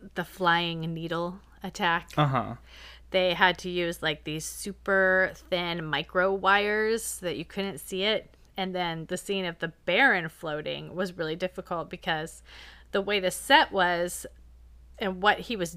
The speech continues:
Speaker 1: doing in any given scene meant that, like, they needed three or four different rig setups for each scene to switch in and out because, like,
Speaker 2: Jesus.
Speaker 1: sometimes he's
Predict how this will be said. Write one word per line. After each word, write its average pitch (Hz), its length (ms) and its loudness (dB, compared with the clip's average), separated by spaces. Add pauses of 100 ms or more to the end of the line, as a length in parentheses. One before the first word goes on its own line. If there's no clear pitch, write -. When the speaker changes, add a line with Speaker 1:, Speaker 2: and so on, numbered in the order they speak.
(120)
Speaker 1:
doing 233 380 0
in 202 80 -2
any 202 160 0
given 190 260 -2
scene 190 560 -4
meant 180 220 -2
that, 160 180 -4
like, 170 220 -2
they 175 100 -2
needed 156 300 -6
three 190 240 0
or 190 80 2
four - 240 -2
different - 320 -6
rig 175 240 0
setups - 560 2
for 160 320 -2 (200)
each 202 220 -8
scene 190 380 -4
to 180 80 -6
switch - 340 -8
in 185 80 -4
and 170 160 -6
out 170 320 0
because, 170 320 -8
like, 143 160 -4
Speaker 2:
Jesus. - 140 -18 (500)
Speaker 1:
sometimes 196 580 0
he's 175 220 -12